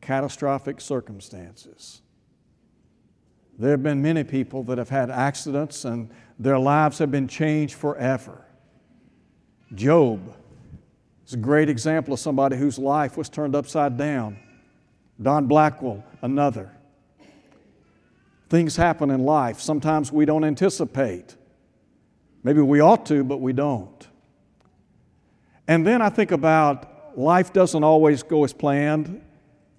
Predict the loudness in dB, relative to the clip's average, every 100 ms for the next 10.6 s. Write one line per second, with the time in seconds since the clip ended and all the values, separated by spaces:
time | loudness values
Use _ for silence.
0 | _ 0 2 2 4 4 2 0 2 0
1 | 0 -2 -2 -4 -4 -4 -2 0 0 -2
2 | -6 -16 -20 -20 -20 _ _ _ _ _
3 | _ _ _ _ _ _ _ _ 0 4
4 | 6 6 6 4 6 8 6 4 4 4
5 | 4 2 4 4 4 6 8 8 6 2
6 | 2 0 2 6 6 4 0 -4 -2 -2
7 | -4 -10 -20 _ _ _ _ _ _ _
8 | _ 2 6 6 4 2 4 4 2 2
9 | 2 4 6 4 4 2 4 4 6 8
10 | 8 4 -2 -12 -14 -14